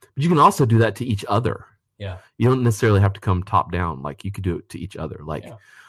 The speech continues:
Speaker 1: "Oh, he didn't go as hard today," you know?
Speaker 2: Yeah.
Speaker 1: You know, I, I will say there's, there's a, there's a playful flip side to it too.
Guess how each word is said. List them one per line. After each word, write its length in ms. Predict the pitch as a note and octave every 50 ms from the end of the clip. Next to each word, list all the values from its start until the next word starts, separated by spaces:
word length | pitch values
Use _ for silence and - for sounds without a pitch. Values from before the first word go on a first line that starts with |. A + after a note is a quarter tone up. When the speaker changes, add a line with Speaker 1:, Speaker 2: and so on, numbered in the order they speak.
| - - -
Speaker 1:
"Oh, 320 | E3+ F#3 F#3+ F3 D3 C3+ C3
he 60 | C#3+
didn't 200 | D3+ D#3+ D3+ C3+
go 120 | C#3 D3+ D3
as 100 | C3 -
hard 240 | D3 D#3 F3 F3+
today," 420 | D3+ A#2 A2 F#2 E2 D#2 F2+ F#2+ - _ _ _ _ _ _ _ _ _ _ -
you 120 | A2 G2+
know? 240 | F2+ E2+ E2+ F#2 F#2+ _ _ _ _ -
Speaker 2:
Yeah. 140 | D2+ D2+ - G#2+ - _ _ _ _ _ _ -
Speaker 1:
You 80 | G#2
know, 220 | F#2 F2 F#2 F#2+ -
I, 120 | - A2+ - C#3+
I 80 | D#3
will 100 | G#3 C#4
say 200 | - - D#4 C4
there's, 260 | F#3 E3+ C#3+ A#2+ A#2+ A#2 -
there's 260 | B2+ B2 B2 A2+ A2
a, 240 | A2 G#2+ G2+ F#2+ G2 - _ _ _ _ _ _ _ _ _ _ _ _ _ _ _ _ _ _ _ _
there's 180 | - B2 A2+ A#2
a 60 | A2
playful 600 | G2+ - - D#3 D3 D3 D#3+ D#3 - C3 A2+ G#2
flip 320 | G2+ - - C#3 C#3 -
side 320 | - - A2+ F#2 F2 F2+ F#2
to 140 | - F#2+ E2+
it 140 | D2+ - -
too. 360 | - F2 E2 C2+ - F2+